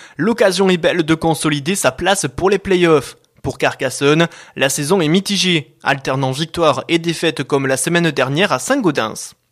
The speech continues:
À quinze heures trente, Palot neuvième accueille Avignon troisième.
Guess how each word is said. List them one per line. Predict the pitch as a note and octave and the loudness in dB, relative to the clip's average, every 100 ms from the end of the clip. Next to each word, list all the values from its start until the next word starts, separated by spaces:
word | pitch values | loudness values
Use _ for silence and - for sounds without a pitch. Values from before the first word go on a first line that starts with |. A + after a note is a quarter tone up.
| - - - - | -20 -20 -20 -6
À | D#3+ F#3 | -4 2
quinze | A#3 G3+ | 2 4
heures | G#3+ G#3 | 2 0
trente, | - F#3+ F#3+ F#3 | 2 0 2 -2
Palot | - E3+ F3+ F3 | -2 0 2 2
neuvième | F#3+ E3+ E3+ E3+ E3 | 2 2 0 0 0
accueille | D3 D3 D#3+ D3+ - | -2 -2 0 0 2
Avignon | D3 C#3+ D3 F3 | 0 0 -2 -2
troisième. | E3+ - F3+ D#3+ E3 C3 | -2 0 0 4 2 2